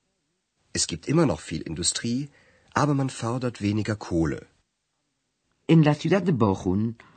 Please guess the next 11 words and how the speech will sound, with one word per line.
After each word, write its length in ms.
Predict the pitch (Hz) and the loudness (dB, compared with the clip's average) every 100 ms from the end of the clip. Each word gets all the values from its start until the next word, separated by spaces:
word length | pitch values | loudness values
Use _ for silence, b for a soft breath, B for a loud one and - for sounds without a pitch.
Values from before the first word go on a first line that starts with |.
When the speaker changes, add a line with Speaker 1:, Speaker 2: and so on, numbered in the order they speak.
| b b | b b
Speaker 2:
hoy 240 | 123 139 | 2 4
se 140 | 165 143 | 2 -2
construyen 680 | 101 98 135 131 127 135 - | -2 -2 4 4 6 2 2
autos 640 | 107 117 - 62 - - _ _ _ _ _ | 0 0 -2 -10 -12 -18 _ _ _ _ _
y 240 | - 180 127 | 2 4 4
sigue 400 | - 120 92 107 | 2 0 2 0
habiendo 480 | 107 127 117 107 | 4 4 4 2
la 120 | 147 160 | 2 2
cerveza 460 | - 78 82 85 | -2 -4 -4 -4
de 140 | 80 80 | -6 -2
Dortmund. 680 | 104 160 117 87 65 - | 0 2 0 -2 -6 -10